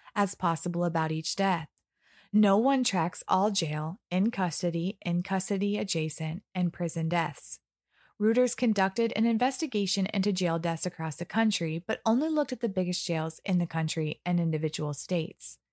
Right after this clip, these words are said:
And Wheeler is absolutely right. There was little to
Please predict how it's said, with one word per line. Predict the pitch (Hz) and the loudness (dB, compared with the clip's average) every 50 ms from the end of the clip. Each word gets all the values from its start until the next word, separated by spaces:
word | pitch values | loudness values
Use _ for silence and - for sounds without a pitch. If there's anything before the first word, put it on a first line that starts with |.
| _ _ _ _ _ _ _ _ _ - | _ _ _ _ _ _ _ _ _ 0
And | 233 240 220 208 208 | 2 4 4 6 6
Wheeler | 233 262 302 339 359 359 | 6 4 4 4 4 2
is | 359 320 - - - - | 2 2 0 0 -4 -2
absolutely | 175 180 196 190 - - 196 180 180 175 - - 165 160 | -2 0 0 0 0 0 0 2 2 0 0 0 -2 -2
right. | 156 160 165 160 156 156 - - _ _ _ _ _ _ _ _ _ _ _ - | 0 0 0 0 -2 -4 -6 -10 _ _ _ _ _ _ _ _ _ _ _ 0
There | 202 214 240 269 | 2 4 4 4
was | 277 311 311 254 | 4 2 2 2
little | 240 226 208 220 226 226 226 226 | 2 2 2 2 2 2 2 2
to | - - - | 0 0 -2